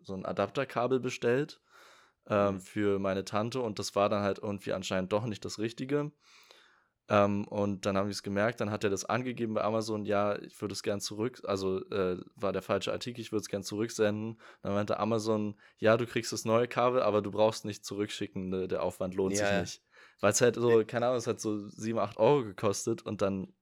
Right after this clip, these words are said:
Speaker 1: ist es halt
Speaker 2: Ist
Speaker 1: der
Speaker 2: halt auch voll
Speaker 1: Aufwand
Speaker 2: gut,
Speaker 1: größer.
Speaker 2: weil es geht, das geht halt, das Aufwand ist Bürokratie und ist halt auch wieder schlecht für die Umwelt und so weiter. Das ist
Speaker 1: Weil's
Speaker 2: eigentlich
Speaker 1: bei
Speaker 2: schon ganz
Speaker 1: Amazon
Speaker 2: gut,
Speaker 1: dann
Speaker 2: dass
Speaker 1: halt
Speaker 2: das so
Speaker 1: eh wahrscheinlich geschreddert wird, so.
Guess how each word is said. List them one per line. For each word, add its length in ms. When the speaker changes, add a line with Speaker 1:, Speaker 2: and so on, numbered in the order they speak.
Speaker 1:
ist 180
es 140
halt 260
Speaker 2:
Ist 120
Speaker 1:
der 80
Speaker 2:
halt 40
auch 80
voll 180
Speaker 1:
Aufwand 80
Speaker 2:
gut, 260
Speaker 1:
größer. 20
Speaker 2:
weil 100
es 120
geht, 200
das 180
geht 180
halt, 140
das 180
Aufwand 380
ist 160
Bürokratie 600
und 160
ist 120
halt 120
auch 60
wieder 120
schlecht 240
für 80
die 100
Umwelt 360
und 140
so 120
weiter. 260
Das 120
ist 40
Speaker 1:
Weil's 200
Speaker 2:
eigentlich 20
Speaker 1:
bei 120
Speaker 2:
schon 0
ganz 160
Speaker 1:
Amazon 200
Speaker 2:
gut, 20
Speaker 1:
dann 100
Speaker 2:
dass 0
Speaker 1:
halt 140
Speaker 2:
das 60
so 60
Speaker 1:
eh 240
wahrscheinlich 420
geschreddert 460
wird, 220
so. 260